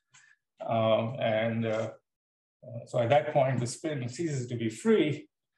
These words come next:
uh, and it's called Kondo screened. It becomes, effectively becomes an electron, as we'll see.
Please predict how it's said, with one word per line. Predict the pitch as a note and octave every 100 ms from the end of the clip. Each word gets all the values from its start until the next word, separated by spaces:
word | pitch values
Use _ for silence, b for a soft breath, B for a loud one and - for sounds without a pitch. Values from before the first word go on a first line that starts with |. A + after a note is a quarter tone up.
| _ _ -
uh, | A#2+
and | B2
it's | A#2+ -
called | A#2+ A2+ -
Kondo | D3 C#3+ B2+
screened. | - - E3 D3 G#2
It | G#2+
becomes, | A#2 B2+ A#2+ - - - b b b _
effectively | - F#3 F#3 E3+ C#3+
becomes | C3 C3 D#3+ C#3+ B2
an | A#2
electron, | A#2 C#3 - A#2+ - A#2
as | -
we'll | -
see. | - C3+ D#3+